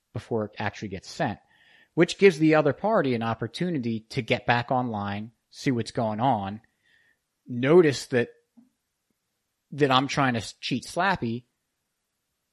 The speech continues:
and then resend the transaction, um, where actually <laughs> Slappy could take all the Bitcoin because I already sent my, uh, I think it's because I, I had already, uh,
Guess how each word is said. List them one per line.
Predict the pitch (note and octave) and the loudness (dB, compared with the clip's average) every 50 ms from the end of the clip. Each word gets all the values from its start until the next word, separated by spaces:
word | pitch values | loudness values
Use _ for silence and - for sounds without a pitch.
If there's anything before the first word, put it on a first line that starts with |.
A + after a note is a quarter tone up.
| _ _ _ _ _ _ _ _ _ _ _ _ - | _ _ _ _ _ _ _ _ _ _ _ _ -2
and | D#3+ D#3 D#3 | -2 0 2
then | D3+ D3 C#3+ C#3+ | 2 4 4 4
resend | D3 E3 E3 - - - D#3 D3+ C#3+ | 2 2 2 0 0 -2 -2 -2 -2
the | C3 | -4
transaction, | - - D#3 C#3+ C3 C3 B2 C3+ C#3 C3+ C3+ - - - B2 A#2+ A#2+ A#2+ A#2+ - _ _ _ _ _ _ _ _ - | -4 -2 -2 -2 -2 -2 -2 -2 -2 -2 -4 -4 -4 -4 -4 -4 -4 -8 -12 -16 _ _ _ _ _ _ _ _ -6
um, | A#2 A2 G#2+ G#2 G2+ G2+ G#2 A2+ - _ _ _ - | -4 -4 -2 -2 -4 -4 -6 -10 -14 _ _ _ -6
where | - A#2 A#2 A2+ G#2+ | -2 0 2 4 4
actually | G#2+ B2+ C#3 - - B2+ A2+ G#2+ G#2 G2+ | 4 4 2 2 0 -2 -2 -2 -2 -4
<laughs> | |
Slappy | F#2+ - - A#2+ - - - - - - - C#2+ - - - - A#2 A2 - A#2 | -6 -8 -10 -10 -10 -10 -12 -14 -20 -20 -20 -16 -12 -10 -6 -4 -4 -4 -4 -4
could | G2+ G2 | -6 -4
take | - A2+ G2+ - | -4 -4 -4 -4
all | G2 F#2+ | -6 -6
the | F#2 | -6
Bitcoin | F#2+ A#2 - - - F#2 D#2+ D#2 - _ _ | -6 -6 -6 -8 -10 -16 -16 -16 -20 _ _
because | - A2 - - G#2+ F#2+ F#2+ | -10 -8 -6 -6 -6 -4 -4
I | G2+ G2 | -4 -4
already | G2 F#2+ F#2+ F#2 | -4 -4 -6 -8
sent | - - G#2 F#2 - | -8 -8 -8 -8 -8
my, | - G2 F#2+ F#2 F2+ | -8 -8 -6 -6 -6
uh, | F2+ F2 F2+ F2 | -8 -10 -12 -10
I | - - | -6 -2
think | C#3 G#3+ B3+ | -2 -2 -2
it's | F#3+ | -2
because | - - A2 A#2+ A2+ | -6 -8 -8 -6 -4
I, | G#2+ G#2 G2+ G2+ - | -4 -4 -4 -4 -4
I | G#2+ G#2 | -4 -2
had | G2+ G2+ | -2 -2
already, | G#2 G#2+ G#2+ G2+ G2+ G2 F#2+ | -2 -2 -4 -4 -4 -4 -4
uh, | F#2 F#2 F2+ | -4 -6 -8